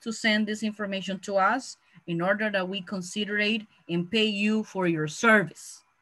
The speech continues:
okay? But timely filing on the time frame that you have will be three hundred and sixty-five days from the day of service,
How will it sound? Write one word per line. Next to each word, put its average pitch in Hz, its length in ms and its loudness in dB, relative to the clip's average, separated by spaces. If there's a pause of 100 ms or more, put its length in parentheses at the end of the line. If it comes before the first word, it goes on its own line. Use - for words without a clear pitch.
(340)
okay? 185 340 -6 (300)
But 185 300 4 (320)
timely 262 400 2
filing 233 480 2
on 180 160 -2
the 175 80 -2
time 254 320 4
frame 240 180 -2
that 220 120 0
you 208 160 -2
have 214 300 4
will 196 180 -2
be 202 360 0 (340)
three 247 180 0
hundred 240 420 4
and 196 120 -2
sixty-five 220 880 0
days 233 480 0 (480)
from 247 360 4
the 220 100 2
day 220 260 2
of 214 140 0
service, 247 680 2